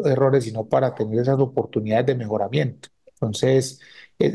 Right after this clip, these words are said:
ese sería otro elemento desde la educación para poderlo hacer. Y el tercero es lo que hablé que se denomina calidad y seguridad dos punto cero, es, si yo en el día a día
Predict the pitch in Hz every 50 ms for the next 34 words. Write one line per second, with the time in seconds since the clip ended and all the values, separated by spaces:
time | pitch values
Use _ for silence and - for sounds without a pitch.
0 | 214 160 123 135 143 135 131 117 117 117 110 - - 135 131 120 113 113 113 110
1 | 107 - - 127 127 127 131 127 123 110 113 110 107 104 104 107 104 - 110 104
2 | 104 107 104 104 - 127 127 120 - - 107 101 101 107 117 117 - - 98 -
3 | - _ _ - 147 160 160 160 160 202 190 160 - 175 175 165 165 160 147 139
4 | 135 139 135 - - _ _ _ - - _ _ _ - 120 139 139 143 - 120
5 | 113 117 117 117 117 - 139 131 139 135 127 117 117 110 110 110 110 117 131 131
6 | 131 - 131 120 117 113 110 110 107 - 135 131 131 120 117 110 107 107 113 120
7 | - - - 139 123 - - 139 127 - 143 127 120 110 110 117 110 - - -
8 | - _ _ _ _ _ - - _ _ - - - 139 127 117 139 147 151 156
9 | 175 175 180 156 156 190 190 185 190 185 180 175 175 165 147 127 113 95 92